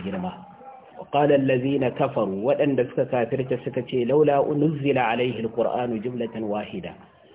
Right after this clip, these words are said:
Me ya hana, ina ma an saukan mai da Alƙur'ani a dunkule? "كذلك لنثبت به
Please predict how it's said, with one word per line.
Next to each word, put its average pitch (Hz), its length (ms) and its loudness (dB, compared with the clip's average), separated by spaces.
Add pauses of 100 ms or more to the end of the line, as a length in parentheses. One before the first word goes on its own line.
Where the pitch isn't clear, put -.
(140)
Me 131 240 2
ya 156 80 2
hana, 143 320 2
ina 147 280 4
ma 160 200 2
an 151 160 2
saukan 151 320 2
mai 151 100 6
da 123 140 4
Alƙur'ani 120 560 2
a 113 160 -2
dunkule? 110 560 -2 (880)
"كذلك 131 560 0
لنثبت 127 760 0
به 110 260 -2